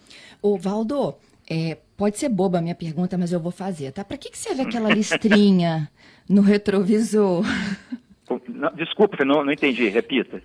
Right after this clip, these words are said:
Speaker 1: Aquela linhazinha, imagi-, eu, eu acho que é praticamente uma linha imaginária, mas não tem uma linhazinha no retrovisor?
Speaker 2: Ah, tá. Alguns veículos, é, alguns veículos,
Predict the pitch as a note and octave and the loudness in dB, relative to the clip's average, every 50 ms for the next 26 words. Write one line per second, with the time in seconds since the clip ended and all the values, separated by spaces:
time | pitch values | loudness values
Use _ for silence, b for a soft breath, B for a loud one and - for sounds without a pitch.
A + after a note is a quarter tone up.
0 | _ - A#3+ C4 - F4 A4+ G#4 D#4+ D#4 D#4+ E4 D#4+ C#4 A#3 F#3+ E3+ A#3 C4+ B3+ | _ -4 -4 -2 0 0 0 2 0 0 0 2 2 2 2 4 4 4 4 6
1 | A3+ G#3 G3 F#3+ G#3+ A3 G#3 F3 F#3+ - - G#3 A#3+ A#3 - C4+ F4 - - - | 6 6 4 4 4 4 4 4 4 2 0 -2 -2 0 0 0 0 0 -2 -2
2 | - G#4 F#4+ - - C#4 C#4 E4+ - - D#4 C#4+ C#4+ - F4 E4 C#4+ B3+ C4+ D4 | -2 -2 -2 0 -2 -2 -2 -2 -2 -2 -2 -2 -2 -2 -4 0 2 2 2 4
3 | C#4 B3+ A#3 B3 B3 A#3 G#3 F#3 E3+ F3 F3 F#3 A3 C4 C#4 - G#4+ B4 A#4 G#4 | 2 2 2 2 2 2 2 2 2 2 4 4 4 4 4 2 0 0 0 2
4 | D#4 B3 B3+ B3 A3 F#3+ F3+ E3+ A#3 C#4 B3 G#3+ F#3+ F3+ F3+ F3 G#3+ A3 - F#3+ | 2 4 4 4 4 2 2 2 2 2 2 4 4 4 4 4 4 2 2 2
5 | F3+ D#3+ E3+ E3+ D#3 G3 A#3+ A#3 G3+ E3+ D3+ C#3+ - - _ _ _ _ _ _ | 0 2 0 0 0 0 2 2 2 2 0 -4 -8 -14 _ _ _ _ _ _
6 | _ _ B B B B B B B - D#3+ F3+ F#3 - - C#3+ B2 G#2+ - - | _ _ B B B B B B B 4 6 6 6 4 4 4 4 4 4 6
7 | - E3 F3+ D3+ E3+ A#3 B3 F3+ F#3 F#3 E3 C3 B2 E3 G3 F#3+ - - A2+ G2 | 6 6 6 6 4 2 0 2 2 4 4 6 6 4 4 2 0 -2 -4 -4
8 | F#2 - - b b b b b b _ - B2 A#2+ - C3 B2 A#2 A#2 E3 A#3 | -6 -8 -12 b b b b b b _ 2 2 4 4 4 4 4 2 0 -2
9 | G3+ - D#3+ C3+ B2+ D3+ F#3 E3 - - A#2 G#2 F#2+ | 0 4 4 6 6 6 6 4 2 0 -2 -2 -4